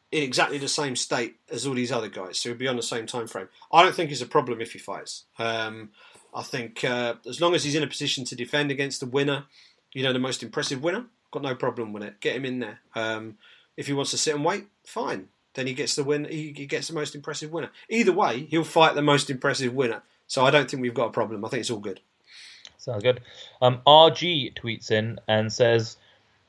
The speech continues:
Speaker 2: "With Alexa Grasso, uh, who we spoke about briefly earlier on, uh, set for a U F C debut, how far do you think she can go in the strawweight division?" Uh, you can tackle that one first, Si.
Speaker 1: I've not seen too many of her fights, but what I have seen of her is she, she's,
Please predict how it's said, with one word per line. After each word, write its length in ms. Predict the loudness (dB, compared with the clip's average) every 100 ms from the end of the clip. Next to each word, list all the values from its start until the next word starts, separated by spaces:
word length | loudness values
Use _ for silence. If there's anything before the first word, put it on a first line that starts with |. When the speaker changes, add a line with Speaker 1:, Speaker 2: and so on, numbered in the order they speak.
| -2
Speaker 2:
"With 400 | 10 12 12 10 8
Alexa 380 | 10 10 6
Grasso, 600 | 8 10 10 10 6 6 2 _ -4
uh, 100 | 0
who 80 | 0
we 100 | -2
spoke 240 | 6 6
about 240 | 8 6 6
briefly 260 | 2 4
earlier 240 | 6 8 10
on, 220 | 8 6 -4 2 10
uh, 140 | 10
set 280 | 10 8 10
for 120 | 10
a 60 | 12
U 200 | 12 10
F 120 | 8
C 120 | 6
debut, 500 | 8 8 8 4 4 0 -8
how 260 | 6 10 12
far 300 | 12 10 10
do 80 | 6
you 120 | 0
think 280 | 0 -2 -4
she 140 | -8
can 140 | -6
go 340 | 2 4 4 0 _ _
in 380 | 4 4 2 0
the 80 | -2
strawweight 460 | 0 2 6 4
division?" 400 | 4 4 4 2 -2 -2 6
Uh, 60 |
you 200 | 6 6
can 200 | 0 -4
tackle 260 | 0 2 6
that 100 | 6
one 140 | 6 6
first, 180 | 4
Si. 140 | 6 4 2 -4 2
Speaker 1:
I've 160 | 4
not 160 | 4 4
seen 280 | 4 2 4
too 340 | 4 6 6
many 240 | 4 4
of 80 | 2
her 80 | 0
fights, 280 | -2 -4 -4
but 100 | -4
what 140 | 0
I 20 | 0
have 100 | 2
seen 300 | 0 2 0
of 120 | -2
her 120 | -2
is 120 | -2
she, 280 | -2 -2 -4
she's, 260 | -4 -6